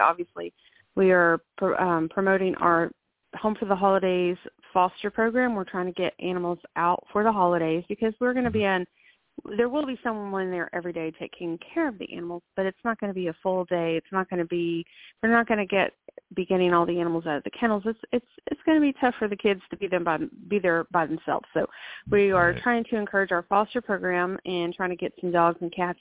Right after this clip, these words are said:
Speaker 1: out to foster so they can spend the holidays in a home. So we've started that. We've sent a few out this week so far, hoping to get
Speaker 2: Mm-hmm.
Speaker 1: some more babies out next week. And basically you just foster them for the holidays, return them after, unless you fall in love, and then you obviously are welcome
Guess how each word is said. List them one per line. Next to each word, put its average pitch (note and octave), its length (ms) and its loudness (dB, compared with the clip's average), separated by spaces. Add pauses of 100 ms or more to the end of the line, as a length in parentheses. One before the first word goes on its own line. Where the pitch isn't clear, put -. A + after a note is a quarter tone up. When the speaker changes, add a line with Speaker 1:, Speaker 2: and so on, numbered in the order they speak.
(100)
Speaker 1:
out E3 240 2
to F#3+ 80 -4
foster F3+ 480 -2
so A#3 80 0
they A#3 100 2
can A3 260 -2
spend G#3+ 340 -2 (320)
the A3 40 4
holidays F#3+ 400 4
in F#3 100 2
a F3+ 40 -2
home. F3 380 0 (120)
So E3+ 240 4 (320)
we've F3+ 180 0
started G3 340 2
that. F3 240 4
We've E3+ 200 -6
sent F#3 160 -4
a F#3 60 -8
few F#3+ 260 -4
out F3+ 260 2
this F3+ 140 -4 (100)
week F#3 120 -8 (120)
so F3+ 220 -2
far, E3+ 280 6
hoping F3 340 -2
to E3 260 2
get E3+ 160 2
Speaker 2:
Mm-hmm. D#3 80 -4
Speaker 1:
some F3+ 80 -2
more F3 160 2
babies E3+ 320 -2
out D#3+ 180 0
next - 320 -8
week. F3 220 -4 (400)
And E4 100 4
basically E4+ 460 2
you C4+ 100 0
just A#3+ 240 0
foster G3 400 -2
them G3 100 -10
for F#3+ 120 -6
the F#3 80 -4
holidays, E3+ 580 -4
return E3+ 320 -8
them E3+ 160 -6
after, F3 380 -4
unless F3 440 -4
you G#3 100 -4
fall B3+ 240 4
in D#4 100 4
love, F#3+ 240 -2
and F3+ 120 -6
then E3+ 160 -6
you E3+ 220 -6
obviously F3 400 -4
are F3 100 -6
welcome E3+ 280 -8